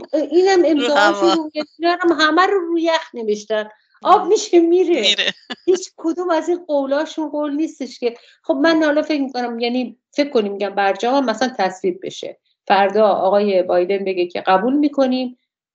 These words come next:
Speaker 1: با ت-، اصلاً آ-، رژیم نه سوریه رو ول کنه، نه یمن رو ول کنه، نه عراق ول کنه، همه رو هم بهش بدیم.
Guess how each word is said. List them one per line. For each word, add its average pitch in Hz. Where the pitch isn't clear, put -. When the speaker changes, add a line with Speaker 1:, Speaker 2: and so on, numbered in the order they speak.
Speaker 1:
با 214
ت-، 220
اصلاً 226
آ-، -
رژیم 220
نه 240
سوریه 214
رو 294
ول 285
کنه، 247
نه 226
یمن 208
رو 285
ول 285
کنه، 277
نه 269
عراق 202
ول 180
کنه، 233
همه 277
رو 330
هم 254
بهش 214
بدیم. 175